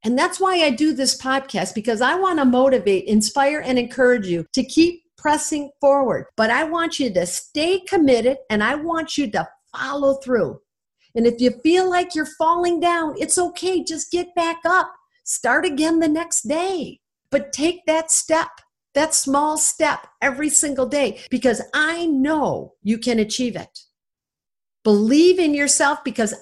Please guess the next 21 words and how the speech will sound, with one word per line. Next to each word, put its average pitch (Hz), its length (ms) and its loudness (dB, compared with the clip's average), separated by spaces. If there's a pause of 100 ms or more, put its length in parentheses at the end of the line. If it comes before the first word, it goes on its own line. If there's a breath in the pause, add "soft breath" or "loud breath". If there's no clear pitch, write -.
I 320 220 -6
believe 269 540 -2
in 269 160 0
you. 285 500 -2 (1000)
And 214 120 2
if 220 120 -2
you 320 140 4
have 349 220 0
to 294 100 -6
re-listen 311 600 0
to 269 120 -2
this 320 300 0
podcast, 262 680 -2 (120)
then 240 140 4
I 240 140 0
highly 311 680 -4
encourage 262 540 -2
you 220 140 -4
to 220 120 -6
do 196 240 2
it, - 220 -10